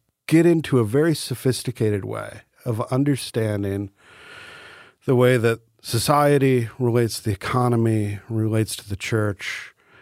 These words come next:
is John Paul the Second, Centesimus Annis. That's where I would begin with that articu-, that particular articulation of the social teaching, reflecting back on the first hundred years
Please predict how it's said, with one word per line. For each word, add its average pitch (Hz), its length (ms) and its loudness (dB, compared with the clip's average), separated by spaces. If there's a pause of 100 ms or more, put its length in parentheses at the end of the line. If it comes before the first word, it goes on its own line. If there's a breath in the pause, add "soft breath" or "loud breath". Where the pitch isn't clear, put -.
(120)
is 107 160 -2
John 110 220 2
Paul 107 160 -4
the 92 80 -6
Second, 98 360 -6
Centesimus 92 640 -10
Annis. - 480 -14 (460)
That's 113 500 0
where 113 160 2
I 104 120 0
would 98 240 -4
begin 98 420 -8 (180)
with 107 640 -4
that 101 440 -2 (420)
articu-, 131 580 0
that 127 200 0
particular 127 480 2
articulation 113 840 0 (460 loud breath)
of 135 220 2
the 143 100 2
social 131 340 0
teaching, 113 420 0
reflecting 131 760 2
back 117 420 0
on 117 140 2
the 107 80 0
first - 340 -2
hundred 113 300 2
years 98 480 -4